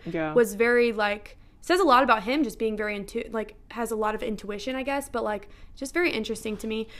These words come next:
Speaker 2: Um, but then Lenny actually said whenever they were talking and he was like,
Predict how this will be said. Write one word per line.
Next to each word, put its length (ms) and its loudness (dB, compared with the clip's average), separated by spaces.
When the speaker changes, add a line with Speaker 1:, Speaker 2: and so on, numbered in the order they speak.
Speaker 2:
Um, 220 10
but 160 6
then 220 6
Lenny 260 4
actually 300 2
said 300 -2
whenever 280 -2
they 100 -2
were 80 -4
talking 480 -2
and 80 -4
he 100 -2
was 140 -4
like, 240 -6